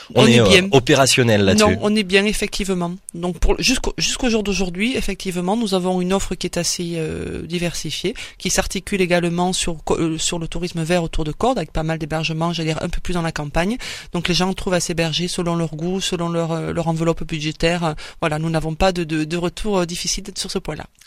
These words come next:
Speaker 1: À quoi s'attendre ? Quelles retombées, euh, par rapport à Albi, euh, élu au patrimoine mondial de l'humanité ? On va en parler dans une seconde partie, toujours en votre compagnie, Caroline Gonzalez. Je rappelle que vous êtes directrice de l'Office du tourisme,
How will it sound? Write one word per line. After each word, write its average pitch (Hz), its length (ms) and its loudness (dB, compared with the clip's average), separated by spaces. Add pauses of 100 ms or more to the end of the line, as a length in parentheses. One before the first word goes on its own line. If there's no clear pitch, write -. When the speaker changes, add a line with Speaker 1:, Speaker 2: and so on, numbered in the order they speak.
(120)
Speaker 1:
À 151 120 6
quoi 180 200 8
s'attendre ? 156 480 6
Quelles 185 180 8
retombées, 151 680 6
euh, 104 200 8
par 113 140 4
rapport 117 260 6
à 120 40 8
Albi, 123 460 4
euh, 95 220 6
élu 113 140 4
au 127 80 6
patrimoine 117 640 4
mondial 131 540 6
de 123 100 6
l'humanité ? 139 400 4
On 139 80 4
va 123 80 4
en 101 60 4
parler 104 180 4
dans 104 80 4
une 98 180 4
seconde 123 400 4
partie, 113 300 0
toujours 143 340 0
en 143 60 2
votre 120 220 4
compagnie, 104 380 0
Caroline 90 500 2
Gonzalez. 92 400 4
Je 110 80 4
rappelle 98 180 0
que - 80 -4
vous 92 220 0
êtes 95 80 -2
directrice 117 400 4
de 107 100 4
l'Office 127 280 4
du 131 120 0
tourisme, 135 400 4